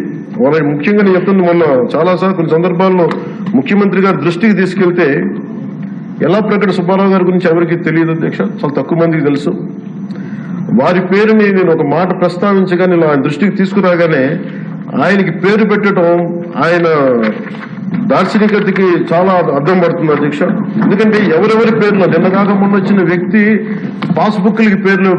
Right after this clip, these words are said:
ఆయన ఫోటోలు వేసుకున్న దాన్ని నిజంగా దేశం కోసం, ప్రజల కోసం కాంట్రిబ్యూట్ చేసిన వ్యక్తికి ఆ కా-, అది గుర్తించడం అనేది మనస్ఫూర్తిగా ముఖ్యమంత్రి గారికి నా ధన్యవాదాలు తెలియజేసుకున్నాను, అధ్యక్ష. అలాగే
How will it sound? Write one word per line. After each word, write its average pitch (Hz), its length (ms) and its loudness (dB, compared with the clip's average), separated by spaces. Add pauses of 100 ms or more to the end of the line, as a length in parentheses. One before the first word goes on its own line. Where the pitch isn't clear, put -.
ఆయన 156 520 2
ఫోటోలు 185 340 0
వేసుకున్న 175 260 2
దాన్ని 160 320 2
నిజంగా 196 760 2 (480)
దేశం 208 360 2
కోసం, 202 540 0
ప్రజల 180 280 2
కోసం 180 300 0
కాంట్రిబ్యూట్ 165 560 -2
చేసిన 160 220 0
వ్యక్తికి 160 680 -2 (380)
ఆ 123 60 0
కా-, 135 340 0
అది 127 240 2
గుర్తించడం 170 600 0
అనేది 165 180 2
మనస్ఫూర్తిగా 165 540 0
ముఖ్యమంత్రి 151 460 0
గారికి 135 600 0
నా 110 60 2
ధన్యవాదాలు 139 480 2
తెలియజేసుకున్నాను, 123 600 0
అధ్యక్ష. 117 260 -4 (960)
అలాగే 196 340 2